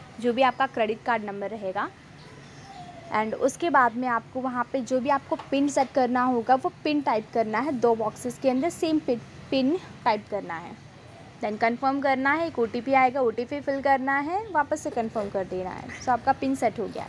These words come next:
ये easy सा option है net banking से। अगर आपका net banking से नहीं हो रहा है, तो आपके पास जो छः डिजिट का ओटीपी आया है message में, आप एटीएम में जाइए, पहले अपना card डालिए,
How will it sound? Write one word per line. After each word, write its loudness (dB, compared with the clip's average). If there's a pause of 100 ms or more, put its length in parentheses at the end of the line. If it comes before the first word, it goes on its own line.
ये -2
easy -2
सा -2
option -6
है -2
net -4
banking -4
से। -6 (500)
अगर 4
आपका 2
net -4
banking -2
से -2
नहीं 0
हो 0
रहा -2
है, -4 (100)
तो 2
आपके -2
पास 0
जो -6
छः 0
डिजिट -2
का -4 (100)
ओटीपी -2
आया 2
है 2
message -4
में, -6 (540)
आप 4 (200)
एटीएम 0
में 2
जाइए, 0 (200)
पहले 0
अपना -2
card -2
डालिए, -6